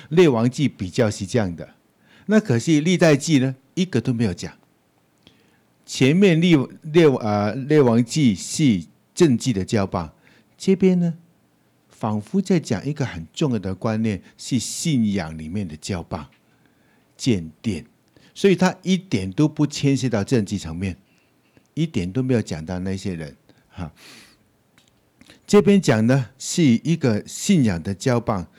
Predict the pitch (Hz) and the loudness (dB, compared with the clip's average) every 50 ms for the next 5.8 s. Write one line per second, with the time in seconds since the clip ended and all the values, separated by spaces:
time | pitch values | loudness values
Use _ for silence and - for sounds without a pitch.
0 | _ - - - - - _ _ _ _ _ _ - 175 175 185 180 185 175 160 | _ -20 -20 -20 -20 -20 _ _ _ _ _ _ -2 0 2 2 0 2 2 0
1 | 147 151 - 160 143 - 90 82 95 - - 131 98 - - _ _ _ _ _ | 2 2 2 2 2 0 -2 -8 -6 -2 -2 -2 -2 -2 -8 _ _ _ _ _
2 | _ - - 120 110 104 104 - - 139 151 156 147 151 143 131 - - - 156 | _ -16 -12 -8 -6 -6 -6 -4 -2 -2 0 0 0 0 0 -2 -2 0 0 2
3 | 139 113 - - 120 120 123 120 104 104 87 85 - _ _ _ _ _ _ _ | 2 2 0 -2 -4 -4 -4 -4 -4 -6 -6 -8 -10 _ _ _ _ _ _ _
4 | - 117 110 - 92 85 85 _ _ _ - - 151 113 113 110 107 101 90 87 | -12 -12 -10 -10 -12 -14 -14 _ _ _ -6 -4 -2 0 0 -2 -2 -2 -4 -8
5 | 87 - _ _ - - - - 80 76 78 85 90 87 80 76 | -10 -14 _ _ -18 -12 -10 -10 -10 -8 -10 -10 -10 -10 -12 -14